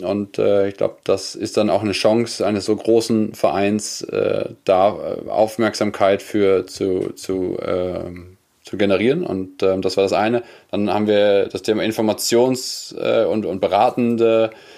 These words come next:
Tätigkeiten. Also natürlich haben wir auch, äh, auf richtiges Händewaschen hingewiesen. Wir haben Jan Koller quergelegt, um den Abstand von zwei Metern zu dem Zeitpunkt als, als richtigen Abstand, also für die Sensibilisierung visualisiert. Also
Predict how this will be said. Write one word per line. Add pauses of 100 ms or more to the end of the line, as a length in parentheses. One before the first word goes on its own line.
(140)
Tätigkeiten.
Also
natürlich
haben
wir
auch,
äh,
auf
richtiges
Händewaschen
hingewiesen.
Wir
haben
Jan
Koller
quergelegt,
um
den
Abstand
von
zwei
Metern
zu
dem
Zeitpunkt
als,
als
richtigen
Abstand,
also (180)
für
die
Sensibilisierung (400)
visualisiert.
Also